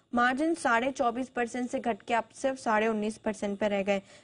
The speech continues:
एनएचपीसी कमजोर नतीजे, यहाँ पर भी रेवेन्यू में ढाई परसेंट की कमजोरी है। मार्जिन्स देखें तो वहां पर भी आपको कमजोरी ही नजर आएगी,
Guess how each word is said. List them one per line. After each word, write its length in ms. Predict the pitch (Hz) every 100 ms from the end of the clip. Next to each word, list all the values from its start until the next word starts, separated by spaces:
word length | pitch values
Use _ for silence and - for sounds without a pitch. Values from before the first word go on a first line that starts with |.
| -
एनएचपीसी 720 | 226 247 254 - 262 262 320
कमजोर 540 | 330 262 226 220 240 247
नतीजे, 480 | 254 240 240 226 262
यहाँ 380 | 240 208 214 214
पर 120 | 233
भी 140 | 233
रेवेन्यू 420 | 254 226 208 214 220
में 160 | 214
ढाई 220 | 208 208
परसेंट 380 | 226 240 254 247
की 80 | 240
कमजोरी 480 | 254 240 247 240 247
है। 300 | 269 - _ _ -
मार्जिन्स 500 | 226 233 240 302 -
देखें 280 | 254 233 262
तो 120 | 269
वहां 180 | 233 214
पर 160 | 240 233
भी 140 | 254
आपको 400 | - 220 - 233
कमजोरी 640 | 226 214 202 220 220 240
ही 260 | 220 233 269
नजर 560 | 247 202 202 202 226 -
आएगी, 460 | 208 208 196 214